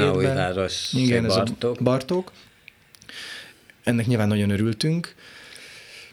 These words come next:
Speaker 2: és talán annak a színháznak az életében ilyen még nem is volt, hogy, hogy eljusson egy ilyen országos színházi
Speaker 1: Aha.
Speaker 2: találkozóra, ráadásul egy ilyen anyaggal, és, és, ö, már egyáltalán, hogy ott ez műsorra került, már az is nagyon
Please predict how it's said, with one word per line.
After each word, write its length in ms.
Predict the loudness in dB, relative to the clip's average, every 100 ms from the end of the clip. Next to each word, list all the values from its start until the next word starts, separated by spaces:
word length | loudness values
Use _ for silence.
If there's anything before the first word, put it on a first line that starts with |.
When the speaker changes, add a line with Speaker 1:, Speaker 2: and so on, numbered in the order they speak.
| -4
Speaker 2:
és 380 | 0 4 4 2
talán 300 | 2 2 2
annak 180 | 2 2
a 40 |
színháznak 380 | 2 2 0 0
az 100 | 2
életében 460 | 2 2 0 0 2
ilyen 120 | 2
még 100 | 2
nem 120 | 4
is 120 | 2
volt, 340 | 2 2 2 0
hogy, 240 | 0 0
hogy 180 | 0 2
eljusson 400 | 2 2 2 0
egy 60 | -2
ilyen 100 | 0
országos 320 | 0 2 2
színházi 220 | 2 2
Speaker 1:
Aha. 80 | 2
Speaker 2:
találkozóra, 520 | 2 0 0 -2 0 0
ráadásul 300 | 0 0 0
egy 100 | 0
ilyen 200 | 0 0
anyaggal, 520 | 0 -2 -4 -4 -2
és, 340 | 0 -2 -2 -4
és, 340 | -4 -2 -2
ö, 240 | -2 -2 -2
már 240 | -2 -2
egyáltalán, 460 | -2 -4 -6 -6 -4
hogy 100 | -4
ott 180 | -4
ez 80 | -2
műsorra 400 | 0 0 0 -2
került, 300 | -2 -4 -4
már 160 | -2 0
az 100 | 0
is 140 | -2
nagyon 480 | -2 0 0 -2